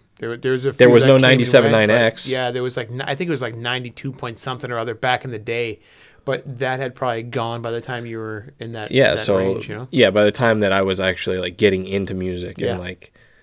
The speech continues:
Speaker 2: listening and being like, "Oh, okay, this sounds good."
Speaker 1: Yeah.
Speaker 2: I, I remember it was, like, Outshined, like, Jeremy,
Speaker 1: Yep.
Speaker 2: like, uh,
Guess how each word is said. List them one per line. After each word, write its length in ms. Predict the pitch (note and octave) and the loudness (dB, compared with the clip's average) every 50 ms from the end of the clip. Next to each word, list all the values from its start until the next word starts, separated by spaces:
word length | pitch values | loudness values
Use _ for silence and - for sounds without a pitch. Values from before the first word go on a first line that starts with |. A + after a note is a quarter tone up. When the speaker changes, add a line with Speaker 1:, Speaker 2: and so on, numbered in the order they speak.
| _ _ _ _ _ _ _ | _ _ _ _ _ _ _
Speaker 2:
listening 320 | A2 G#2+ G#2 - - F#2 F2 | 4 4 4 4 2 -2 -4
and 80 | F2 | -4
being 120 | F2+ F2+ F2+ | -4 -6 -6
like, 100 | F#2 F#2+ | -6 -4
"Oh, 240 | G#2 B2+ C#3 B2 E2+ E2+ | -2 -2 0 0 -2 -4
okay, 200 | - - F#2 F2+ | -2 -2 -2 0
this 160 | F#2 G#2 - | 0 -2 -2
sounds 280 | - A#2+ F#2 F#2 F#2 F2 | 0 0 -2 -2 -4 -6
good." 240 | E2+ E2+ F2 F#2 - _ _ - | -6 -4 -4 -4 -6 _ _ -10
Speaker 1:
Yeah. 240 | A2+ B2+ A2+ G2+ E2+ - | -6 -6 -6 -6 -8 -8
Speaker 2:
I, 160 | F2+ F#2 G2 - | -6 -6 -4 0
I 60 | - G#2+ | 2 2
remember 300 | G#2+ G#2+ G2+ G2 F#2 F#2+ | 4 4 2 0 0 -4
it 40 | G2 | -4
was, 100 | F2+ - | -4 -6
like, 140 | F2 - - | -8 -6 -2
Outshined, 880 | G#2+ A2 G2+ - - - - A2+ G#2 G2+ G2 G2 F#2+ F#2 F#2 F#2 - - _ - | 0 0 0 0 -4 -6 -2 0 0 0 0 0 0 -2 -4 -8 -12 -20 _ -14
like, 340 | F#2 F2+ E2+ F2+ F#2 G2 - | -12 -12 -12 -14 -18 -16 -4
Jeremy, 720 | - G#2 G2+ G2+ G2+ G2 G2 G2 F#2+ F#2+ F#2 F#2 F#2 - - _ _ _ - _ _ | 0 2 2 4 4 2 0 0 0 0 -2 -2 -6 -8 -14 _ _ _ -20 _ _
Speaker 1:
Yep. 20 | - | -6
Speaker 2:
like, 440 | F2 E2 - - - - - - - - | -4 -4 -4 -4 -6 -8 -10 -10 -10 -10
uh, 340 | - E2 F2+ F#2 F#2 F#2 | -10 -10 -8 -8 -8 -10